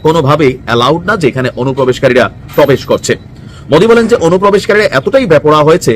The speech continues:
এমনকি সেখানে স্থানীয় রাজনৈতিক দলগুলো যে ক্ষমতায় যাবার জন্য তারা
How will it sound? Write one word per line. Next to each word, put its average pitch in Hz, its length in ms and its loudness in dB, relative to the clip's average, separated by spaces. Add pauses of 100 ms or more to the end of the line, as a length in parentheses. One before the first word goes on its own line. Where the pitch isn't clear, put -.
(160)
এমনকি 147 300 -8
সেখানে 139 260 -2 (180)
স্থানীয় 135 280 -2
রাজনৈতিক 123 480 -2
দলগুলো 139 300 2
যে 208 120 -2
ক্ষমতায় 147 340 0
যাবার 127 220 0
জন্য 139 180 -2
তারা 147 140 2